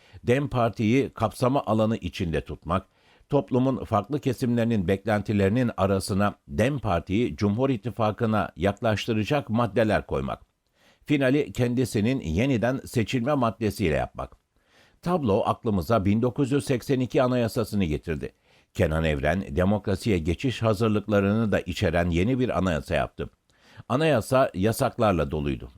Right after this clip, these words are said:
Ancak bin dokuz yüz seksen üçte parlamento seçimlerinin yapılacağı, junta yönetiminin biteceği maddesini de koydu. Finale, anayasa geçerse demokrasinin geleceğinin devamında da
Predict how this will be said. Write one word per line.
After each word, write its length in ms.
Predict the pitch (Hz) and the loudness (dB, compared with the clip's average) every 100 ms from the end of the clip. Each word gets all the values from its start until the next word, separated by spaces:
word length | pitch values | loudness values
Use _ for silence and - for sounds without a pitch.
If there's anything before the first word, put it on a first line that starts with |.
| - | -8
Ancak 420 | 90 90 80 - | -4 -2 -2 -2
bin 160 | 82 95 | -2 0
dokuz 300 | 101 113 101 | 0 0 0
yüz 160 | 107 | -2
seksen 360 | - 95 - 101 | 0 -4 -2 -2
üçte 300 | 98 - 107 | -2 -2 -4
parlamento 680 | 76 85 90 92 117 110 95 | 0 0 2 0 0 -2 -4
seçimlerinin 640 | 104 95 98 98 92 104 | -4 -2 0 0 2 2
yapılacağı, 600 | 82 73 73 62 67 80 - _ _ - | 0 -2 -6 -4 -2 -2 -4 _ _ -4
junta 380 | 87 135 120 101 | 0 0 2 2
yönetiminin 640 | 104 104 107 107 120 104 | 2 2 0 2 2 2
biteceği 440 | 101 117 95 127 | 0 -2 0 2
maddesini 640 | 143 123 - 117 123 110 87 | 2 0 -2 -2 0 0 0
de 140 | 71 | -2
koydu. 360 | 82 71 64 - _ _ _ _ | -2 -4 -4 -10 _ _ _ _
Finale, 520 | - 107 85 71 87 - _ - | -4 0 2 2 0 -2 _ -2
anayasa 480 | 113 160 135 - 95 | 0 2 0 0 0
geçerse 680 | 90 85 95 82 107 107 - | 0 0 0 0 0 -2 -2
demokrasinin 840 | 71 98 120 123 110 127 127 123 | 0 2 0 -2 0 0 0 2
geleceğinin 800 | 107 110 104 107 107 123 123 87 | 2 2 0 2 2 2 0 0
devamında 640 | 95 113 113 117 113 123 | 2 2 2 2 2 0
da 160 | 110 | 0